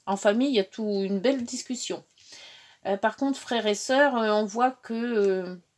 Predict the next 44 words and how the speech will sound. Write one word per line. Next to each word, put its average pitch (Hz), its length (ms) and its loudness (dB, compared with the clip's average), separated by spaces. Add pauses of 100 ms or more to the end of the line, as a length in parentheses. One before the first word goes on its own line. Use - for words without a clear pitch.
(240)
dans 196 140 -2
les 214 120 -2
contrats, 214 400 -2
les 214 140 0
contacts, 220 560 -4
euh, 202 260 4
il 208 80 0
y 196 40 2
a, 190 260 0 (560)
il 202 80 -2
y - 20 2
a 226 40 2
un 226 40 0
petit 240 140 -6
peu 285 160 2
d'ambiguïté, 247 960 0
je 165 140 -12
dirais. 151 220 -14 (1200)
Dans 294 260 6
la 277 140 8
maison, 269 880 4
euh, 233 140 4
cinq, 320 560 2
la 202 200 6
maison 214 280 2
des 226 100 2
plaisirs, 226 560 4
c'est - 180 -2
la 185 80 6
maison 185 220 0
de 190 100 2
l'amour, 175 520 0
des 180 180 -4
enfants, 170 400 0
des 190 140 0
personnes 185 400 -6
chères, 160 420 2
des 196 180 2
jeux, 156 320 0
des 196 140 2
vacances. 180 760 -2 (600)
Ah, 247 100 8
le 254 140 2
pape 294 440 4